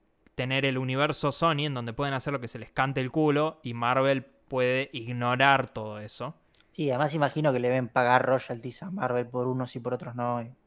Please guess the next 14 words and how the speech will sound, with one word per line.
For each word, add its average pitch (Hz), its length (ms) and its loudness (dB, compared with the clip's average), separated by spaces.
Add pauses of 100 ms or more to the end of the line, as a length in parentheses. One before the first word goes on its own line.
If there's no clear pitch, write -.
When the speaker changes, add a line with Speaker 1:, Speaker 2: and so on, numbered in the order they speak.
Speaker 1:
No, 143 360 4
porque 127 300 2
el 117 100 -4
tema 127 180 0
es - 40 -6
que 131 80 -2
Sony, 135 320 -2
de 123 100 -4
nuevo, 123 320 -2
Sony 143 380 -2
es 123 180 -6
dueño, 135 720 -2
dueño. 107 380 -12 (640)
Ti-, - 220 -12